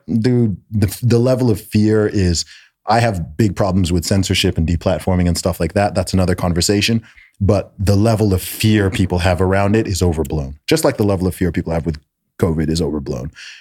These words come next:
right? Yes, there is a concern, but it's not as simple as,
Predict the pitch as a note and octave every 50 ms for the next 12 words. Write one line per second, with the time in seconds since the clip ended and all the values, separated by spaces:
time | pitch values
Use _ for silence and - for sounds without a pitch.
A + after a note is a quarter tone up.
0 | - _ - E2+ F2 F2 E2+ - _ _ _ _ G#2 G#2 A2+ A2 - - - G#2
1 | G2 G2+ F#2+ F2 F2 - - F2 E2 - - G2 F#2 F#2+ G#2 B2 B2+ B2 - _
2 | _ _ _ _ _ _ _ _ _ _ - - A2+ F2+ - A#2+ A#2+ A2 G#2 -
3 | - G#2+ - - G#2+ G#2 G2 F#2 F2+ F2 - - F#2 F2+ D#2+ F2+ E2+ E2 E2 D#2+
4 | D#2 D#2 -